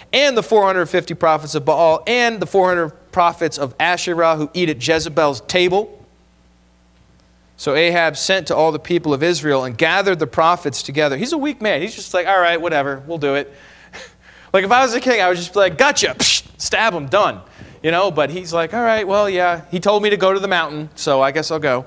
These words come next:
Verse twenty-one, "And Elijah came near to all the people and said, 'How long will you go limping between two different opinions? If Yahweh is God,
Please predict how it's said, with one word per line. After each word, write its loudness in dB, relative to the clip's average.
Verse 2
twenty-one, 2
"And 2
Elijah 2
came -2
near 2
to 2
all 2
the -2
people -2
and -2
said, 0
'How 2
long 4
will -2
you -2
go 4
limping 0
between -4
two -2
different 0
opinions? -2
If -4
Yahweh 2
is 0
God, 2